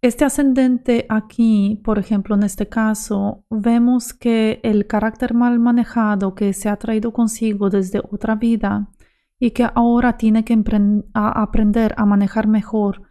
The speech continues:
especialmente con respecto a lo que quiere decir ser perfeccionista y a criticar a los demás y no verse a sí mismo, uh, se va a ver reflejado en la carta a través de los aspectos, uh,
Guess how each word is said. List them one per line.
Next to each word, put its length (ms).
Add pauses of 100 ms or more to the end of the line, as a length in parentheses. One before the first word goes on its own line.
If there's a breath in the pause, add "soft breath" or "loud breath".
(280 soft breath)
especialmente 920
con 200
respecto 760
a 120
lo 120
que 140
quiere 200
decir 380
ser 260
perfeccionista 1000
y 80
a 80
criticar 440
a 40
los 200
demás 480
y 40
no 120
verse 360
a 20
sí 160
mismo, 680 (840 soft breath)
uh, 260
se 160
va 120
a 40
ver 160
reflejado 480
en 80
la 140
carta 340
a 60
través 400
de 100
los 200
aspectos, 720
uh, 160